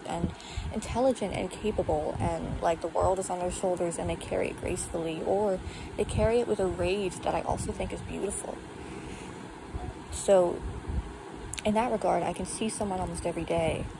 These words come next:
and take pieces of inspiration from all over,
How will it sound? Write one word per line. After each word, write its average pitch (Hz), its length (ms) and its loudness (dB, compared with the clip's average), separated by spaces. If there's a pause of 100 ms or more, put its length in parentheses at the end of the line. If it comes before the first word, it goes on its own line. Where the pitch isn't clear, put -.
(360)
and 175 140 0
take 175 240 -2
pieces 190 320 -4
of - 60 -4
inspiration 165 800 -2 (460)
from 180 160 2
all 185 240 6
over, 190 260 4